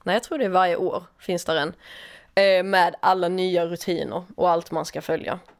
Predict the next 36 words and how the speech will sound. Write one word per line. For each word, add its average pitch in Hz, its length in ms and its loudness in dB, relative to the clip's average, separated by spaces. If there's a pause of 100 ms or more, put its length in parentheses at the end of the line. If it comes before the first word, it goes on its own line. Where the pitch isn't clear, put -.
(260)
Sen 180 300 0
har 190 240 2
man 180 360 2
ju, 175 420 0 (220)
alltså 180 200 -4
på 214 200 -2
de 202 140 0
flesta 208 800 -2 (760)
stugorna, 190 640 0
speciellt 196 600 -2
längs 202 280 0
med 170 120 -4
Kungsleden 160 520 -4
för 165 160 -4
att 170 120 -2
där - 100 -4
är - 280 0
så - 140 -8
himla 170 300 -2
mycket 165 400 -6
folk, - 560 -12 (580)
så 196 200 -2
finns 180 420 -2
det 175 100 -4
ju 170 380 0 (540)
solceller 190 920 0 (380)
som 185 220 -4
driver 180 220 0
ett 170 80 -8
batteri 165 500 -4
så - 140 -4
att 165 80 -2
man 170 140 -4
kan 165 180 -6
ha 160 160 0
lite, 165 540 -6